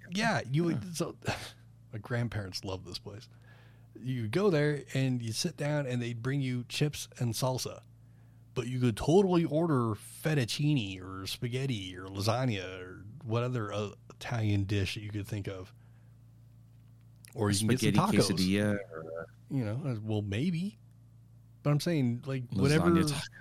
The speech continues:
Speaker 1: whatever Italian dish you were looking for, they had, and then the other half of the menu was all Mexican stuff.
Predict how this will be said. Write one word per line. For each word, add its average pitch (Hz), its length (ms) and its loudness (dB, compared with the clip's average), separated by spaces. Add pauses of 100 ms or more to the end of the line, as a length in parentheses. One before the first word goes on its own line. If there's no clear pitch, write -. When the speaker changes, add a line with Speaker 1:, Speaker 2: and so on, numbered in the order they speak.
(160)
Speaker 1:
whatever 170 520 4
Italian 156 600 2
dish 143 320 -2
you 131 120 -2
were 147 120 0
looking 143 260 0
for, 104 300 0
they 123 160 0
had, 113 420 2
and 113 140 -2
then 120 320 2
the 117 120 0
other 135 200 0
half 113 240 2
of 113 60 -2
the 104 60 -2
menu 107 300 0
was 123 160 -2
all 113 140 0
Mexican 131 520 -2
stuff. - 380 -14